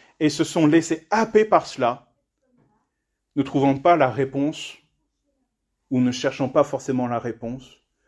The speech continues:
ou n'écoutant pas non plus les réponses. Parce que ici, ces dons de Christ pour l'Église, l'objectif, <laughs>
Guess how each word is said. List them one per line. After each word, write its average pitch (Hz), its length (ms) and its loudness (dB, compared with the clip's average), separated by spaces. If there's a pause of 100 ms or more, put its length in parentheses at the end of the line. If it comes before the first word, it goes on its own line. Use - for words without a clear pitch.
(180)
ou 127 120 -4
n'écoutant 127 480 -4
pas 208 180 -4
non 135 200 -4
plus 107 220 -10
les 98 80 -12
réponses. - 720 -20 (840)
Parce 208 160 4
que 269 180 2
ici, 294 600 0 (760)
ces - 280 4
dons 294 300 4
de 196 100 8
Christ - 460 -4
pour 143 140 -6
l'Église, 185 640 -8 (240)
l'objectif, 262 920 2 (640)
<laughs> - 140 0